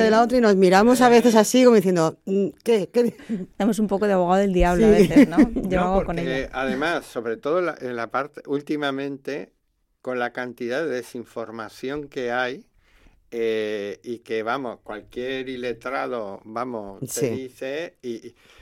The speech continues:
Speaker 3: y, y, y la gente, pues, le crea este, y todos los científicos, los tecnólogos y todo lo demás, vamos, somos un cero a la izquierda. ¿Cómo, cómo, cómo lo ves tú desde el punto de vista del marketing? ¿Qué acciones, eh, soléis tomar? Porque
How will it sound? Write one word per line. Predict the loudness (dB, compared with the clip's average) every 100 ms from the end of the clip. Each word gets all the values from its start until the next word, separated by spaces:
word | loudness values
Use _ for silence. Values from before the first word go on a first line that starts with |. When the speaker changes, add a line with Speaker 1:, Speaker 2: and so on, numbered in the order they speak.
| _
Speaker 3:
y, | -10 -8 -6
y, | -6 -4
y | -6
la | -6 -6
gente, | -8 -12 -6 -6
pues, | -6 -8 -6
le | -8
crea | -8 -6 -4 -2 -4
este, | -6 -6 -6
y |
todos | -4 -6 -4
los | -6
científicos, | -10 -20 -14 -12 -12 -10 -12 -8 -8 -8
los | -10
tecnólogos | -12 -10 -6 -4 -4 -4 -2 -4 -6
y | -10
todo | -6
lo | -2 0
demás, | 0 -2 -2 -4 _ -20 -20 -20 -20 _ _ -10
vamos, | -6 -2 -4 -6
somos | -8 -6
un | -6 -6
cero | -6 -6
a |
la | -8
izquierda. | _ -10 -10 -10 -14 -14
¿Cómo, | -8 -8 -8
cómo, | -10 -4 -2 -2 -2 -2
cómo | -2 0 2
lo | 2
ves | 0 -4
tú | -4 -4
desde | -2 -2 -4
el | -6
punto | -8 -6 -4
de | -6
vista | -6 -6
del | -6
marketing? | -4 -6 -6 -10 -8 -10 -10 _ _ _ -10
¿Qué | -4
acciones, | -4 -6 -8 -8 -6 -8 -10 -12 -20
eh, | -14 -10 -10 -12 -14 -14 -16
soléis | -12 -6 -4 -2 -6 -8
tomar? | -6 -4 -2 -4 -6
Porque | -10 -12 -10 -8 -6 -8 -10